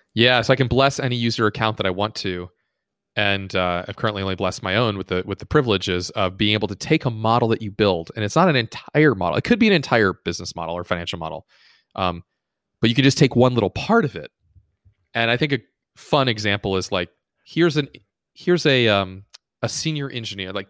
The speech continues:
speaking of very small, here's a senior engineer in San Francisco. It's one event, but what it contains is the median salary plus benefits of a senior engineer in San Francisco.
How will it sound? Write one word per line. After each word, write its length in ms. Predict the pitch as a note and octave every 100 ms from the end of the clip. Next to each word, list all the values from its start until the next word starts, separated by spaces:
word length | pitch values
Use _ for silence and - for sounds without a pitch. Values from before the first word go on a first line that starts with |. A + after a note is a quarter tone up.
| -
speaking 260 | - C#3
of 80 | A2
very 180 | G2+ F2+
small, 360 | - G2 D#2+ _ _ _ _ _ _
here's 180 | - F3+
a 60 | D3
senior 420 | - D3+ D3+ D3
engineer 560 | B2+ A#2+ G#2+ G2+ F#2+ F2+
in 60 |
San 200 | F2+ F#2
Francisco. 640 | - F2+ F#2 - E2 C#2 _ _ _ _ _ A#2+
It's 140 | A#2
one 220 | A2+ B2+
event, 480 | A#2+ G2 D#2+ - - _ _ _ _ _ _ _ - G#2+ -
but 120 | A#2
what 160 | C3
it 100 | D3
contains 1040 | - A#2+ - - A3+ A3+ A#2+ F#2+ F#2 - - _ _ _ _ -
is 140 | A#2+
the 120 | A#2+
median 400 | B2 D3 D#3 C3+
salary 520 | B2 B2+ B2 B2 G#2
plus 260 | F#2+ A2 G2+
benefits 720 | - G#2+ G#2 F#2+ E2+ - - - -
of 120 | G#2+ F#2
a 40 |
senior 320 | - A2 G2
engineer 360 | F#2+ F#2 F#2+ F#2
in 60 | F2
San 160 | F2
Francisco. 640 | E2+ - F#2 - - D2